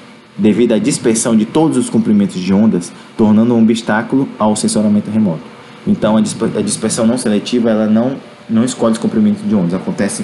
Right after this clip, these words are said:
em todos o-, os intervalos do, do comprimento de onda e faz com que as nuvens, nuvens apareçam brancas,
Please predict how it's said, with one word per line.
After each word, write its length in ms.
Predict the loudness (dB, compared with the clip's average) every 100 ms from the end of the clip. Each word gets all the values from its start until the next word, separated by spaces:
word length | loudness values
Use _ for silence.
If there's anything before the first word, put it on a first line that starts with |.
| -2
em 80 | -4
todos 460 | 0 0 0 -4
o-, 380 | -6 -4 -4 -4 -8 -16 -18 -20 -20 -20 -20 -6
os 180 | -2 0
intervalos 680 | 2 2 2 0 0 -4
do, 300 | -4 0 0 -2 -14 -6
do 140 | -4
comprimento 480 | -2 -2 0 0 2
de 180 | 0 0
onda 380 | 2 0 0 -4 -8 -20 -20 -20 -20 -20 -20 -20 -20 -20 -20 -20 -20 -20 -12 -2
e 160 | -2
faz 240 | 0 -2 0
com 120 | -2
que 320 | 0 0 0 -6 -16 -20 -20 -20 -20 -6 -2
as 140 | 2
nuvens, 380 | 4 4 2 -2 -2
nuvens 340 | 2 2 2 0
apareçam 420 | 0 0 0 0
brancas, 440 | 0 -2 -4 -12